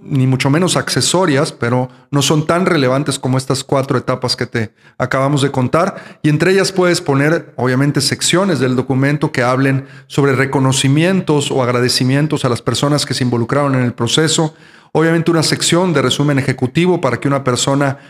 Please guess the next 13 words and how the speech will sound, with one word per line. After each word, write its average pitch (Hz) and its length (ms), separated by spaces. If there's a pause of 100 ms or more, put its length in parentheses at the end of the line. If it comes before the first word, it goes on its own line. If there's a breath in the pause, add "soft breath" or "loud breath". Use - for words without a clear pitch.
(100)
solamente 156 500
leyendo 139 260
una 135 200
página 135 360
se 123 140
pueda 156 300
enterar 131 800
de 131 180
qué 143 120
trata 135 560
este 131 320
plan 131 240
comunitario. 143 720